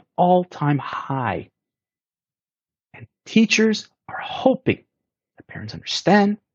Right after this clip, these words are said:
cooperate, 'cause at the end of the day, they wanna make your child inspired to be the best that they can be.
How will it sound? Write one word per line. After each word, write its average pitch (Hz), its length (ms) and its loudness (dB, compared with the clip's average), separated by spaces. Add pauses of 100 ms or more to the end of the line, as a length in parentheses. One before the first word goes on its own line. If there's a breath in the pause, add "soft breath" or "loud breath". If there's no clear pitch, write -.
(680)
cooperate, 127 760 2 (540)
'cause 98 160 -8
at 90 80 -10
the - 220 -6
end 156 180 6
of 160 140 6
the 160 100 6
day, 135 480 2 (1600)
they 117 100 4
wanna 120 200 6
make 117 220 2
your 131 240 2
child - 540 -4 (280)
inspired 107 720 2
to 113 120 -6
be 113 180 2
the - 80 -8
best - 340 -4
that 92 120 -4
they 90 120 -4
can 82 180 -10
be. 82 240 -12